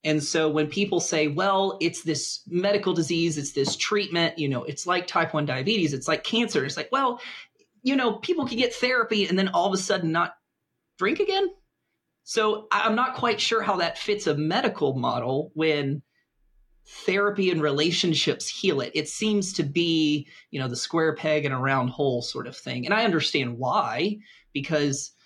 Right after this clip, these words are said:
you know, you have the guy with a broken leg right next to the alcoholic in the E R, and you can't blame the doctors for that. <laughs> They, they've gotta treat as many people as they can, as effectively as they can. And so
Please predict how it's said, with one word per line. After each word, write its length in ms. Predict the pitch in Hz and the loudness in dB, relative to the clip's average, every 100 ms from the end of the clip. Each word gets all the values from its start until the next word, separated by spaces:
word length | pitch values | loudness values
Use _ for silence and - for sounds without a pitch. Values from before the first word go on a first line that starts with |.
| _ - | _ -14
you 120 | 135 | -8
know, 80 | 123 | -4
you 180 | 131 151 | 0 0
have 320 | 156 143 139 | 2 0 0
the 60 | |
guy 260 | 143 143 151 | 0 2 2
with 180 | 147 143 | 2 0
a 40 | |
broken 400 | 131 151 151 139 | 0 0 2 0
leg 340 | 143 170 143 139 | 2 2 2 2
right 300 | 143 156 151 | 0 0 0
next 320 | 151 151 - | -2 -2 -6
to 180 | - 143 | -2 0
the 180 | 135 - | 0 0
alcoholic 800 | 156 - 139 165 170 123 143 - - - | 0 -2 -2 0 2 0 -2 -6 -12 -2
in 140 | 156 | 0
the 240 | 131 208 208 | 0 0 2
E 60 | |
R, 380 | 120 113 147 180 | 0 0 0 0
and 260 | 135 131 127 _ _ _ | 0 -4 -10 _ _ _
you 80 | 147 | -4
can't 160 | 214 175 | 0 2
blame 180 | 180 | 2
the 60 | 135 | 2
doctors 400 | 123 190 117 120 | 2 0 -2 -6
for 140 | - | -8
that. 340 | 107 101 165 - | -6 -2 -2 -2
<laughs> 320 | - - - 214 | -8 -6 -2 -2
They, 400 | 175 - - - - - | 0 0 -2 -4 -10 -2
they've 160 | 180 185 | -2 0
gotta 200 | 180 160 | 0 0
treat 340 | - 196 180 | 2 2 2
as 160 | 165 160 | 2 2
many 180 | 165 | 2
people 300 | 185 175 160 | 0 -2 0
as 160 | 151 151 | 0 2
they 180 | 143 139 | 0 -2
can, 400 | - 160 165 139 | -2 0 2 0
as 140 | 139 | -2
effectively 540 | - 214 214 190 127 - | -2 -2 -2 -4 -4 -4
as 120 | - | -10
they 140 | - | -12
can. 360 | - 135 120 131 | -14 -14 -14 -10
And 140 | 143 | -8
so 360 | 143 143 139 | -4 0 0